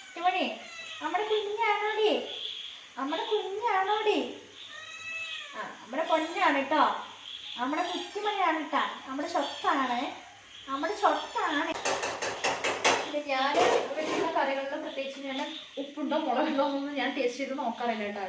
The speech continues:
ടേസ്റ്റ് ചെയ്യാവുന്ന ഞാൻ മാത്രം കഴിക്കുന്ന കറികൾക്ക് പേട്ടനൊക്കെ ആണെങ്കിൽ കൊടുക്കാനാണെന്നുണ്ടെങ്കിൽ ഞാൻ ചെക്ക് ചെയ്യും. ഉം, അപ്പൊ നമ്മൾ ഏകദേശം ഒരളവ് വെച്ചിട്ടിടും, അതിൽ വെച്ചിട്ട് നമ്മൾ സ്റ്റോപ്പ് ചെയ്യണം. അതിൻ്റെ ഇടയ്ക്ക്, ആം, ആ സാധനത്തിൽ ഉപ്പുണ്ടോ മുളകുണ്ടോ എന്നൊന്നും ചെക്ക് ചെയ്യാനൊന്നും നിൽക്കില്ല ട്ടോ.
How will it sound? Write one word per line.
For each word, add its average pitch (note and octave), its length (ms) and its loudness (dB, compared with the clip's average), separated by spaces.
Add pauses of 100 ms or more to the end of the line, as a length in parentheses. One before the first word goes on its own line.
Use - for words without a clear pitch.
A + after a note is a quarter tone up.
ടേസ്റ്റ് G#3 200 -6
ചെയ്യാവുന്ന C4+ 280 -2 (100)
ഞാൻ A#3+ 220 -6
മാത്രം D4+ 340 -2
കഴിക്കുന്ന C4+ 280 -2
കറികൾക്ക് G#3+ 420 -6
പേട്ടനൊക്കെ A#3 460 -4
ആണെങ്കിൽ D4 240 -2
കൊടുക്കാനാണെന്നുണ്ടെങ്കിൽ C4 840 -2 (580)
ഞാൻ E4 300 4
ചെക്ക് D#4+ 160 -4
ചെയ്യും. C#4 240 -4 (200)
ഉം, A#3 280 -2
അപ്പൊ A#3+ 320 -2 (100)
നമ്മൾ A3 200 -2 (100)
ഏകദേശം C#4 440 0
ഒരളവ് B3 360 2
വെച്ചിട്ടിടും, A3 460 -4 (560)
അതിൽ B3 180 -4
വെച്ചിട്ട് - 320 -4
നമ്മൾ A#3+ 120 -6
സ്റ്റോപ്പ് G#3 280 -2
ചെയ്യണം. G#3+ 240 -2
അതിൻ്റെ A#3+ 200 0
ഇടയ്ക്ക്, A#3 280 -2 (440)
ആം, G#3+ 520 2 (280)
ആ G#3+ 160 -4
സാധനത്തിൽ A3+ 320 0
ഉപ്പുണ്ടോ B3+ 380 -2
മുളകുണ്ടോ A#3 440 2
എന്നൊന്നും A3+ 380 -2
ചെക്ക് G#3+ 200 -4
ചെയ്യാനൊന്നും C4 360 0
നിൽക്കില്ല A3+ 380 -4
ട്ടോ. G#3 160 -6